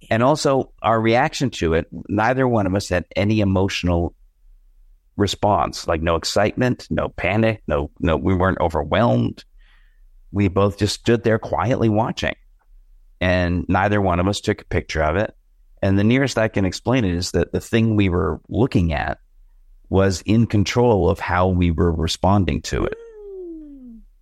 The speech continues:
Speaker 1: So I'm guessing when Jeremy said, "I'm not even gonna try to take a picture," that was him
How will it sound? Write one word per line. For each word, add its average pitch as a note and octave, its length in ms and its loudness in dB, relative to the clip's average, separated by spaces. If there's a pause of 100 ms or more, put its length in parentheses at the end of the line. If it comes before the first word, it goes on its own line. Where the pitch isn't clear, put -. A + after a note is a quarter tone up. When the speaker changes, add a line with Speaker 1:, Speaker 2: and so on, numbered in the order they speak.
Speaker 1:
So - 120 -2
I'm F#2+ 200 0
guessing A2+ 420 -2
when F#2+ 180 0
Jeremy G#2+ 360 2
said, F2 460 -2
"I'm G2 160 0
not G2+ 160 2
even G2 240 2
gonna F2 180 2
try F2 220 0
to E2+ 80 -4
take F2 240 -2
a - 20 -6
picture," - 560 -4 (1120)
that G#2 260 2
was G2+ 220 0
him G#2+ 460 0